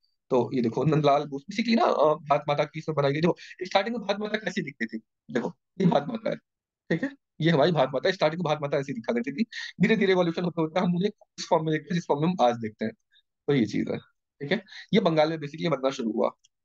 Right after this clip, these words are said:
ऑलराइट। Cubist style of painting, देखो, एमएफ़ हुसैन का नाम आपने सुना होगा, काफी ज्यादा world famous अगर कोई painter है तो एमएफ़ Hussain, ठीक है? और ये एमएफ़ Hussain जो है काफी ज्यादा, और इसके ऊपर वो भी है, आरोप भी है कि ये हिंदू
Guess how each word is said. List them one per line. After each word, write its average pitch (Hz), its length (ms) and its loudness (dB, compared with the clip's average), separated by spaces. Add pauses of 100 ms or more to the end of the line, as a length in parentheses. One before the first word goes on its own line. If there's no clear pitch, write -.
(360)
ऑलराइट। 117 300 0 (1120)
Cubist - 380 2
style 220 320 0
of 214 80 2
painting, 196 320 -4
देखो, - 280 -6
एमएफ़ 190 260 2
हुसैन 180 200 2
का 185 60 2
नाम 170 160 2
आपने 160 200 -4
सुना 160 160 2
होगा, 143 140 2
काफी 175 320 -2
ज्यादा 175 260 2 (320)
world 175 440 2
famous 220 400 -4
अगर 208 140 4
कोई 226 160 0
painter 175 340 -2
है 196 80 4
तो 190 160 -2
एमएफ़ 170 300 -2
Hussain, 156 260 -2
ठीक - 260 -8
है? - 60 0 (460)
और 107 580 0
ये 160 200 0
एमएफ़ 175 280 4
Hussain 185 260 0
जो 180 100 0
है 202 100 2
काफी 160 320 0
ज्यादा, 160 380 0 (320)
और 151 280 0
इसके 180 220 -2
ऊपर 170 220 0
वो 160 140 -2
भी 175 140 -4
है, 180 100 0
आरोप 160 340 -2
भी 160 120 -6
है 156 120 2
कि 156 240 -10
ये 151 160 -2
हिंदू 156 480 0